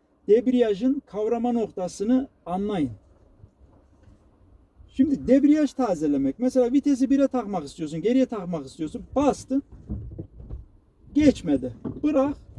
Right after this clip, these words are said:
bastın, yine geçmedi. Bırak. Bak geçmiyor. Bir yap. Geçmiyor. Araba eski model araba olduğu için geçmiyor.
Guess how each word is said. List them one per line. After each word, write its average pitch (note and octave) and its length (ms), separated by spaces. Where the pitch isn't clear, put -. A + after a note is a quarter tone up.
bastın, C#4 500
yine C#4 200
geçmedi. C#4+ 580
Bırak. B3+ 300
Bak A#3+ 140
geçmiyor. A3+ 480
Bir B3 140
yap. D#3 240
Geçmiyor. G3+ 520
Araba A#3+ 280
eski B3 260
model A3+ 260
araba A#3+ 260
olduğu B3 240
için C4+ 260
geçmiyor. C4 480